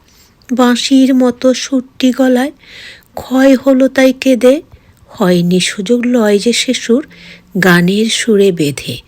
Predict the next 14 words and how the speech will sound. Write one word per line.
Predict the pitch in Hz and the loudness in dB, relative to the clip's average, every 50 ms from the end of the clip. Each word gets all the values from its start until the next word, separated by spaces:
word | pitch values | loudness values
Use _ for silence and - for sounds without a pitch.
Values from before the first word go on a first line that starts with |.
| _ _ - - - - _ _ - | _ _ -20 -20 -20 -20 _ _ -6
আসমানিদের | - 170 170 - - - - 185 170 160 175 170 165 - 185 185 190 180 | -2 -2 -2 -2 -4 -6 -4 -4 -2 0 0 0 0 -2 -4 -4 -4 -4
বাড়ির | 196 196 185 175 180 190 185 185 - | -6 -6 -6 -4 -4 -6 -6 -8 -10
ধারে | - 190 208 202 196 220 - _ - - - - - - _ _ - | -6 -4 -2 -2 -2 -2 -4 _ -20 -20 -20 -20 -20 -20 _ _ 0
পদ্মপুকুর | 202 190 185 180 180 - 220 202 - - 220 - - - 240 240 | 2 2 2 2 0 -2 -2 0 0 -4 -4 -4 0 0 0 0
ভরে | 202 - 220 247 240 233 226 277 - _ _ _ - _ _ _ _ - 202 | 0 0 2 4 4 4 2 2 -2 _ _ _ -20 _ _ _ _ -8 -6
ব্যাঙের | 185 175 196 196 190 196 202 214 226 240 254 247 240 | 0 2 4 4 4 4 2 2 4 2 2 0 -2
ছানা | - - - 269 269 254 262 262 269 277 | -6 -6 -4 -2 0 2 2 2 2 0
শ্যাওলা | - - - 269 262 254 254 254 247 269 262 | -2 -2 -2 0 2 2 2 2 2 0 -2
পানা | 262 - 285 277 262 254 269 320 381 - - - - _ _ _ - | 0 -2 -2 0 0 0 0 0 -2 -8 -18 -20 -20 _ _ _ -4
কিলবিলবিল | - 320 311 320 311 285 - - 277 254 214 202 202 175 185 170 160 160 - - | 2 2 4 4 4 0 -2 0 0 0 2 2 2 2 2 2 2 -2 -4 -4
করে। | - 156 143 139 143 151 - _ _ _ _ _ _ - - - - _ _ - | -4 -4 -4 -4 -8 -10 -12 _ _ _ _ _ _ -20 -20 -20 -20 _ _ -2
ম্যালেরিয়ার | 196 180 165 151 147 151 165 170 165 160 180 185 196 208 214 226 233 | 0 2 2 2 2 2 2 2 4 4 4 4 4 4 2 2 0
মশক | 220 208 185 170 170 - - 220 208 - - | 0 0 -2 -4 -4 -4 -6 -6 -6 -4 -4
সেথা | - - 247 240 - 214 220 269 | -2 -2 -4 -4 -4 -6 -6 -6